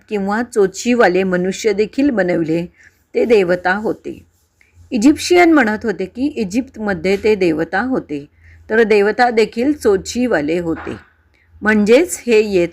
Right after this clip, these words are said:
होते, असे चोचीवाले देवता देखील येत होते. गरुड पुराणात लिहिलेले सुद्धा आहे, नाही का?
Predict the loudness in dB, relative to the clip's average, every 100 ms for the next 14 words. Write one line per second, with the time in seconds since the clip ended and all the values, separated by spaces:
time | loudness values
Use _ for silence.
0 | -6 -10 -6 -8 -10 -20 _ _ -6 -2
1 | 2 2 0 _ -2 0 0 0 4 4
2 | 4 2 2 2 0 0 0 -2 -4 -2
3 | -2 -4 -6 -14 -14 -14 _ _ _ _
4 | _ _ _ 2 6 6 4 2 2 2
5 | 2 -2 -2 -2 0 2 0 -4 -8 -2
6 | 0 0 -4 -8 _ _ 2 4 4 2
7 | 0